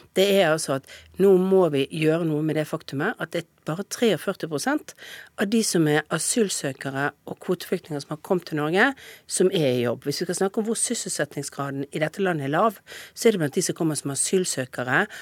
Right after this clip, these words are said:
og som, som flyktninger til Norge. Det betyr at vi må, selv om vi gjorde mye den gangen jeg var kommunalminister med å lage et nytt system, så må jeg si at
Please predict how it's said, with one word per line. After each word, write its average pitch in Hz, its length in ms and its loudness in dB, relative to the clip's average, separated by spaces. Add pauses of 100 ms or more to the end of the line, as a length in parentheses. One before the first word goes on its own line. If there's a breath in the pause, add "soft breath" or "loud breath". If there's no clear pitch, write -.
(200 loud breath)
og 156 80 -2
som, 147 380 0 (100)
som 147 400 -4
flyktninger 151 640 -4 (340 loud breath)
til 135 160 0
Norge. 120 300 -4 (560 loud breath)
Det 214 160 8
betyr 233 240 4
at 165 80 0
vi 165 100 0
må, 196 220 2 (340)
selv 254 360 2
om 151 40 -2
vi 151 160 0
gjorde 180 240 0
mye 202 320 4
den 185 160 4
gangen 185 160 2
jeg 170 140 -2
var 151 80 -6
kommunalminister 151 480 -4
med 143 80 -4
å 139 80 -4
lage 139 160 -6
et - 80 -8
nytt - 100 -8
system, - 320 -6
så 339 80 -2
må 330 140 4
jeg 294 160 2
si 302 100 -2
at 285 80 -4